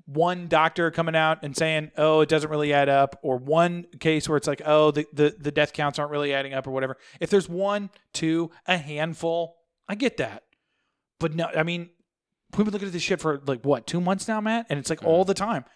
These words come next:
Speaker 1: Just every day there's a new, d-, either doctor saying that, 'I'm sorry, it doesn't coincide with what I know of scientific knowledge,' because our immune systems function healthily by being around, by being around things that are trying to attack it. That's how it gets stronger.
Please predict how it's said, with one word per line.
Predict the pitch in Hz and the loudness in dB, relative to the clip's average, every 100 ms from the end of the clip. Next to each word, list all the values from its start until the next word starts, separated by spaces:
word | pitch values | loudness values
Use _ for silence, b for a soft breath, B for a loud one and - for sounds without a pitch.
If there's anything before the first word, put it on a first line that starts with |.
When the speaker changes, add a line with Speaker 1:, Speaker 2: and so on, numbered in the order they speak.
| - | -6
Speaker 1:
Just | 151 | -2
every | 151 165 | -2 -2
day | 156 196 | 2 2
there's | 175 139 | 2 0
a | 147 | -2
new, | 147 156 160 b b b 143 | -2 -4 -6 b b b -10
d-, | 131 | -4
either | 147 143 | 0 0
doctor | 135 151 170 220 208 | 2 2 2 0 -6
saying | - 190 190 | -4 -4 -2
that, | 170 165 _ | -2 -4 _
'I'm | 143 147 | -8 -4
sorry, | 165 151 156 | 0 2 2
it | 151 | 0
doesn't | 143 143 143 | -2 -4 -6
coincide | 147 143 135 139 135 | -6 -4 0 0 -2
with | 131 _ | -10 _
what | 135 131 | -2 -2
I | |
know | 131 127 | -2 -6
of | 117 | -4
scientific | 135 131 123 123 | -6 -6 -10 -10
knowledge,' | 120 127 208 - B B B | -8 -6 -6 -10 B B B
because | - 151 143 143 135 - _ _ _ _ _ _ | -6 0 4 4 2 -6 _ _ _ _ _ _
our | 123 | -2
immune | 127 135 151 | -2 -2 -4
systems | 151 151 160 143 | -2 -2 -2 -8
function | - - 156 156 - 156 147 _ _ | -10 -4 -2 -4 -6 -6 -8 _ _
healthily | _ 165 202 - 156 131 117 123 139 _ _ _ | _ 2 2 -2 -6 -6 -10 -10 -12 _ _ _
by | 131 | 2
being | 127 135 131 | 2 -2 -2
around, | 127 127 127 123 - | -2 -2 -2 -8 -18
by | - 123 120 | -6 -2 0
being | 127 127 | 0 0
around | 123 123 123 120 _ _ _ _ _ _ _ | 0 0 -2 -12 _ _ _ _ _ _ _
things | - 131 131 | -6 -4 -4
that | |
are | 123 | -4
trying | 143 139 | -4 -4
to | 131 | -6
attack | 120 214 262 | -4 -4 -6
it. | 117 _ b b b | -14 _ b b b
That's | 131 | -2
how | 131 | -2
it | 127 | -2
gets | 127 | -4
stronger. | - - 135 139 110 - | -6 -4 -6 -6 -12 -18